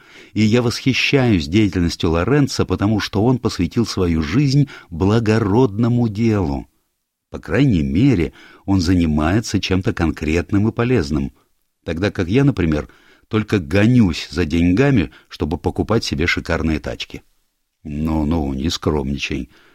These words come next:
Ты все-таки выучился и поэтому смог найти хорошо оплачиваемую работу.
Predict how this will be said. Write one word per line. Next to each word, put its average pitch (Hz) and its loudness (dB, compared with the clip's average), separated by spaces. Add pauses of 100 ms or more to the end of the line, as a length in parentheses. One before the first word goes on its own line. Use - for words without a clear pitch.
(200)
Ты 98 -2
все-таки 127 0
выучился 92 0 (280)
и - -12
поэтому 98 -2
смог - -2
найти 82 0
хорошо 80 -2
оплачиваемую 90 0
работу. 87 -2